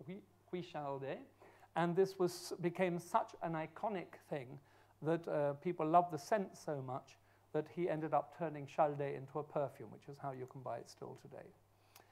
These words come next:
Um, in nineteen twenty-nine, he commissioned his perfumer, to ma-, Henri Almaraz, to make a new scent for him,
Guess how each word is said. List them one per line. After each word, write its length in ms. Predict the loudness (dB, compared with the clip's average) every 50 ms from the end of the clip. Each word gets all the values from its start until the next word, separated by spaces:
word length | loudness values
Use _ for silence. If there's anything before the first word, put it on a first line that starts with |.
| -20 -20 -20 -20 -20 -20 -20 -4 _ 6
Um, 320 | 8 8 8 6 4 -2 -4 0
in 160 | 2 4 4
nineteen 480 | 4 4 4 2 -2 -6 -6 -4 -4 -4
twenty-nine, 840 | -2 -2 -2 -2 -2 -4 -4 -2 -2 -2 -2 -2 -2 -4 -6 -8 -10 -12 -16 -20 _ _ _ _ _ -10
he 200 | -6 -4 -2 -2 -4
commissioned 580 | -4 -4 -4 -2 -2 -4 -4 -4 -4 -4 -4 -4 -2
his 160 | -2 -2 -2 -4
perfumer, 480 | -8 -10 -10 -8 -6 -6 -6 -6 -6
to 140 | -8 -8 -8
ma-, 100 | -8 -8 -10 -10 -12 -14 -12 -6 -2
Henri 200 | -2 -2 0 0 -2
Almaraz, 520 | -2 -2 -2 -2 -2 0 -2 -2 -4 -6
to 60 | -8 -6
make 220 | -4 -4 -4 -4
a 60 | -6
new 160 | -4 -4 -4
scent 260 | -2 0 -2 -2 -2 -2
for 180 | -2 -2 -2 0
him, 280 | 0 0 -2 -2 -4